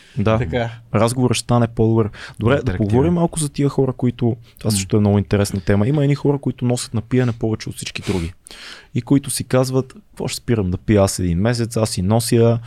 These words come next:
Speaker 1: всички припадат, аз продължавам, на сутринта съм по-добре, всичко е шес.“ Оказва се всъщност, приятели, че това пак от хуберманския епизод ми направи много силно впечатление. Оказва се, че всъщност това са хора с едни специфични гени,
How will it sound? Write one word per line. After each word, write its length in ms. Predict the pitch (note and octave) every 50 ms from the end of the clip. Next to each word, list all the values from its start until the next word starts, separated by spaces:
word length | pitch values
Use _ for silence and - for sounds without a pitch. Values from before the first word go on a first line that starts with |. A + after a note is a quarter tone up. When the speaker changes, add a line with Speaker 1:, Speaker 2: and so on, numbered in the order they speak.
| - - - - - -
Speaker 1:
всички 320 | - - C3+ - - - -
припадат, 580 | - A#2 G#2+ - - A#2+ A#2 A2+ A#2 A#2 -
аз 140 | A2 A2+ -
продължавам, 640 | - - A2 G2 F#2 F#2+ F#2 G#2 A#2+ A#2+ A#2+ A#2+ A#2
на 80 | A2
сутринта 440 | A2+ - - - G2+ G2+ G2+ - A#2
съм 180 | A2+ - G#2+ F#2
по-добре, 800 | - - A2 G#2+ G2 F#2+ F2+ G2 G#2 A#2 A#2 A#2 A#2+ A#2+ A#2+ A#2+ - _ -
всичко 400 | - - - - - - G2 F#2
е 40 |
шес.“ 560 | F#2 - - A#2 A#2+ A#2+ A#2+ - - - - - - _ _ _ - - - - - - - - _ _
Оказва 400 | C3+ A2 - - C3 C#3 C#3+ C#3
се 220 | C3 - - C#3+ C#3+
всъщност, 600 | - - C3+ C3 - C3+ C3+ - - - - _
приятели, 480 | - - A#2+ A#2 A#2 - G#2+ A2 B2+ C#3+
че 360 | - - - B2+ B2 C3 B2+
това 180 | - - - -
пак 260 | - - G#2 - -
от 80 | -
хуберманския 600 | - - G#2 G2 F#2+ F#2 G2 F#2+ F#2+ - - F#2
епизод 340 | F#2 - - F2+ F2+ F2+ -
ми 80 | F#2+ F2+
направи 340 | E2+ E2+ - - F#2+ F2+ E2
много 200 | F2 G#2+ G#2 F#2+
силно 260 | - - G#2 F#2 F2+
впечатление. 640 | - - G#2 - - - - A2+ B2 C3 C#3 C#3 C#3+ - - - - - - - _ -
Оказва 320 | G2 - - A#2+ C3 C#3
се, 120 | - - C3
че 100 | - A2
всъщност 400 | - - B2+ - E3+ C3+ - -
това 140 | - A#2+
са 140 | A#2+ - -
хора 280 | - - - A#2 B2+ C3
с 360 | - - A#2+ A#2 - - -
едни 160 | A2+ A2 A2
специфични 600 | - - - G2 - - - - - - - F#2+
гени, 400 | E2+ E2 F2 E2+ F2+ A2+ D#3 G#3+